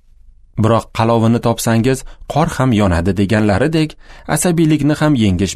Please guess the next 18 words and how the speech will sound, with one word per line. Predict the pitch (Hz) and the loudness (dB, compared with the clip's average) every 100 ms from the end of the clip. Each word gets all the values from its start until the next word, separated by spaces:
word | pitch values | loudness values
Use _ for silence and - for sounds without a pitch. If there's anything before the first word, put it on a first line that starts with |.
| 92 | -2
mumkin. | 78 - - - - - - - - - - - | -2 -6 -18 -20 -20 -20 -20 -20 -20 -20 -18 -8
Asabiylashgan | 95 101 101 104 95 110 107 | -4 0 0 0 0 -2 0
paytda | 107 101 117 123 - - 143 | -2 0 -2 -2 -6 -8 -4
ishxonada | 147 156 151 160 156 | -2 0 0 0 0
bo'lsangiz | 147 147 147 151 | 0 0 0 2
yoki | 143 139 151 147 - - 147 | 0 0 0 -2 -8 -2 -2
yaqin | 143 220 160 | 0 0 0
atrofda | - 135 - 156 | 0 -2 -2 -2
qog'oz | 131 123 143 - | -2 0 -2 -2
qalam | 104 147 175 | -2 0 -2
topilsa, | 87 92 82 - - _ - - - | -4 -4 -8 -10 -16 _ -20 -18 -2
olib | 156 202 202 | 0 0 -2
istagan | - 147 151 233 | -4 -2 0 0
narsangizni | 120 - 107 101 92 90 | 0 0 0 0 0 -2
chizing. | - 80 67 - - - - - - - - - | -2 -6 -8 -20 -20 -20 -20 -20 -20 -20 -18 -4
Hech | 170 131 | -2 2
bo'lmaganda | 123 107 101 98 98 110 117 - - - | 2 2 2 2 2 2 0 -4 -20 -8
qalamni | 135 143 131 143 | -2 0 2 2